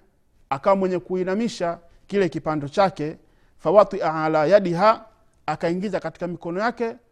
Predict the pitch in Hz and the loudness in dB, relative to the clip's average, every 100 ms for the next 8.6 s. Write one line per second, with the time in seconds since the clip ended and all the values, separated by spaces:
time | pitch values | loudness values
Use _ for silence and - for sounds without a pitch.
0 | _ _ _ 175 175 160 - 180 208 151 | _ _ _ -2 0 -2 -6 -4 -4 -4
1 | 147 185 196 - _ _ 160 143 190 190 | 0 0 0 -8 _ _ -10 -6 -4 -2
2 | 165 170 170 - _ _ 135 147 190 196 | -2 -4 -6 -8 _ _ -6 -4 -4 -6
3 | 156 156 165 160 151 175 180 170 156 160 | -4 -6 -8 -8 -6 -2 -2 -2 -8 -8
4 | 175 165 - 139 202 185 156 160 233 - | -10 -8 -8 -8 -6 -6 -4 -2 -4 0
5 | 226 - - _ _ _ 202 226 196 196 | 0 -2 -10 _ _ _ 2 4 2 0
6 | 190 180 180 208 180 180 175 175 170 202 | 0 -2 -2 -2 -2 -2 -4 -8 -6 -6
7 | 180 170 185 196 165 - 151 175 - 147 | -2 -2 -2 -4 -8 -6 -6 -6 -6 -8
8 | 123 123 123 127 104 | -8 -10 -6 -6 -8